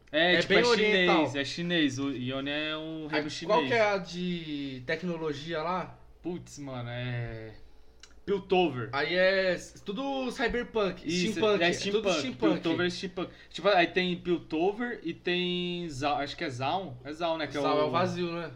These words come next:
Speaker 1: Não, Zaun é o... Onde que é o Singed. Tá ligado? Que é tipo... é,
Speaker 2: Ah,
Speaker 1: é embaixo
Speaker 2: aham.
Speaker 1: de Piltover. Aí, tipo, o bagulho é como se fosse um steampunk, mas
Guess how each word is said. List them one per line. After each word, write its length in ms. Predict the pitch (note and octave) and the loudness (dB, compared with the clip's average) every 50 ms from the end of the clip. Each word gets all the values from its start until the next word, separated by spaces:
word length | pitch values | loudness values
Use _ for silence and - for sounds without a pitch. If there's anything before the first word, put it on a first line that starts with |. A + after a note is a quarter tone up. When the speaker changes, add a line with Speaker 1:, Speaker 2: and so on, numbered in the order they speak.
| - - - - | -16 -20 -14 -4
Speaker 1:
Não, 240 | C#3+ E3 E3+ D#3+ D3+ | 0 0 2 2 0
Zaun 480 | B2+ A#2 D3 D3+ E3 F#3 G3+ F3+ D#3+ - | -2 0 2 4 6 6 6 4 2 0
é 140 | B2+ C3+ C#3+ | -2 0 2
o... 1000 | D3 D3+ D3+ D3 D3 D3 D3 D3 D3 D3 C#3+ C#3+ C#3 C#3 C3+ C3+ C3 B2+ B2 A#2+ B2 - - - - - | 2 2 4 4 4 4 4 2 2 2 0 0 0 0 0 -2 -2 -4 -6 -8 -10 -12 -16 -18 -16 -6
Onde 200 | - D#3 D#3+ - | -6 -4 -4 -2
que 80 | - F3 | -2 0
é 40 | E3+ | 0
o 120 | E3+ E3 | 0 0
Singed. 560 | - - - F#3+ G3 F#3 D#3+ B2+ A#2 A2 - - - - - - - - - - - - - | -2 -4 -4 -4 -2 -2 -2 -4 -4 -10 -16 -20 -20 -20 -20 -20 -20 -20 -20 -20 -20 -18 -12
Tá 60 | B2+ | -6
ligado? 220 | C3+ D3 D#3 D3+ C3+ | -2 0 0 0 0
Que 80 | D#3 | -4
é 40 | C#3+ | -6
tipo... 220 | B2 - - D#3+ | -6 -6 -4 -2
é, 40 | D#3+ D#3+ | 0 2
Speaker 2:
Ah, 520 | F3 F#3+ G3+ G#3+ A3 A3+ A3+ - - - A3+ | 4 4 6 6 4 2 2 -2 -2 0 2
Speaker 1:
é 80 | D#3 E3+ | 2 4
embaixo 500 | - G#3 F3 E3 E3 F3+ G3+ - D#3+ E3 | 2 4 4 4 6 6 6 4 4 0
Speaker 2:
aham. 80 | G3 | 0
Speaker 1:
de 280 | - G3 G3+ G3+ G3+ G3 F#3+ - | -2 -2 -2 -2 -2 -4 -4 -2
Piltover. 600 | G3+ G3+ G3+ - - G3 F3+ E3 C#3 C3 B2 B2 - - - - - | -2 -2 -2 0 0 2 2 2 0 -4 -6 -10 -12 -18 -20 -8 -2
Aí, 100 | C3+ D3 | -2 -2
tipo, 140 | D3 - E3 | -2 -2 -4
o 20 | D#3+ | 0
bagulho 200 | F3+ F#3 F#3 F#3 | 0 2 2 2
é 40 | F3+ | 0
como 140 | - F3+ F3+ | -2 -4 -6
se 60 | F3+ | -6
fosse 200 | F#3 F3 F3+ G3 | -6 -8 -6 -4
um 280 | F#3 F#3 F#3 F3+ F3 F3 | -4 -2 -2 -4 -4 -6
steampunk, 840 | F3 - - F#3 F3 F3 - - - E3+ F3+ G3+ G#3 G3+ - G3+ | -6 -6 -4 -4 -4 -6 -6 -4 -2 0 0 0 -2 -4 -6 -8
mas 720 | F#3+ F#3 F#3 F#3+ F#3+ F#3+ F#3+ F#3+ F#3+ F#3 F3+ - - - | -4 -2 -2 -2 -2 -2 -2 -2 -4 -4 -6 -8 -14 -20